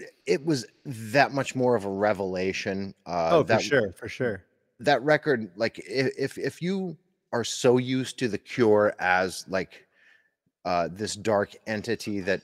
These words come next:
Speaker 1: wasn't really, like, pop oriented, it, it would
Speaker 2: Yeah.
Speaker 1: throw, throw you, but, like, my first,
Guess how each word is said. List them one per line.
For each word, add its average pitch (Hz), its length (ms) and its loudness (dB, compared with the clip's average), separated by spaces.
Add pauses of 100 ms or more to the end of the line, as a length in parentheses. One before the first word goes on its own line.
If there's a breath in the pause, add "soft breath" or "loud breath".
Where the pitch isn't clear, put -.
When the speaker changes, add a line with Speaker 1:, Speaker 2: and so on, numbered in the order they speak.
Speaker 1:
wasn't 107 460 -2
really, 101 240 2
like, 87 260 -2
pop 95 320 0
oriented, 101 720 -2 (960 soft breath)
it, 95 220 -12 (140)
it 110 200 -4 (320)
would 123 180 -4
Speaker 2:
Yeah. 120 160 2
Speaker 1:
throw, 113 260 4
throw 123 400 2
you, 135 180 2
but, 110 280 0
like, 104 220 -4
my 113 200 0
first, - 760 -4